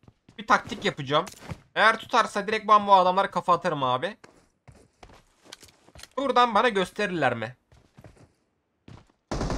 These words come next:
Şu çatıya çıkmam lazım. Çıkamadım.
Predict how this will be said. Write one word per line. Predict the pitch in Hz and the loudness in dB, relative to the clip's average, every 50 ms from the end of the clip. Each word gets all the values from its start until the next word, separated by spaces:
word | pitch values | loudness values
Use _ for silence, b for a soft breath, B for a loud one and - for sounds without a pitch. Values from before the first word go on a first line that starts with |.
| - - - - - - - - - - - - - - - - - - - - - _ - | -6 -6 -6 -6 -6 -6 -6 -6 -6 -6 -8 -10 -12 -14 -18 -20 -20 -20 -20 -20 -20 _ -10
Şu | 233 | -4
çatıya | - 254 240 247 240 233 | -2 -2 -2 0 -2 -2
çıkmam | - - - 220 233 233 226 208 | -2 -6 -6 -2 -2 -2 0 2
lazım. | 190 175 165 165 165 196 240 262 254 _ _ _ _ _ _ _ _ _ _ _ - - - - - - - - - - - - - - _ - | 2 2 2 2 0 -4 -6 -8 -8 _ _ _ _ _ _ _ _ _ _ _ -14 -14 -12 -14 -14 -18 -20 -20 -20 -20 -20 -20 -20 -20 _ -16
Çıkamadım. | - - - 226 202 175 160 180 - | -14 0 2 2 2 4 0 -2 -6